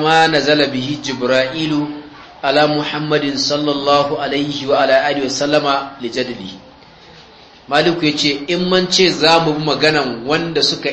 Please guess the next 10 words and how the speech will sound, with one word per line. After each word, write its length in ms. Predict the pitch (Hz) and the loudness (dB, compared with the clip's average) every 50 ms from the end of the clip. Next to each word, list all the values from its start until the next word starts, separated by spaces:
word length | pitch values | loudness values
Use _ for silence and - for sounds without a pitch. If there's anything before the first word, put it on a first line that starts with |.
| 139 - | -6 -6
iya 180 | 160 156 147 131 | -4 -2 -2 -2
musu 360 | 120 127 151 165 - - 123 110 | -2 -2 -4 -4 -4 -4 -8 -10
ne, 120 | 98 92 92 - - - - - - - - - - - - - - - - - - - - - - - - - - - - - - - 160 156 151 - - - - - - - - - - - - - - - - - - - - | -12 -14 -16 -18 -20 -20 -20 -20 -20 -20 -20 -20 -20 -20 -20 -20 -20 -20 -20 -20 -20 -20 -20 -20 -20 -20 -20 -20 -20 -20 -20 -20 -20 -20 -20 -20 -20 -20 -20 -20 -20 -20 -20 -20 -20 -20 -20 -20 -20 -20 -20 -20 -20 -20 -20 -14 -8
wanda 200 | - 147 160 160 | -4 -2 -2 -2
suka 200 | - - - 156 | -2 -2 -4 -2
iya 180 | 139 151 151 135 - | -2 0 0 0 0
jawabi, 480 | - 139 131 135 151 151 156 135 120 101 - - - - - - - - - | 2 2 2 4 4 4 4 2 -2 -8 -12 -16 -20 -20 -20 -20 -20 -18 -14
suka 220 | - 170 - 170 160 | -12 -6 -4 0 2
iya 180 | 160 165 147 143 | 2 2 2 2
articulation, 680 | 131 - - - - 147 147 160 170 160 - 127 101 | 0 -2 -4 -8 -8 -4 0 0 2 2 2 0 -2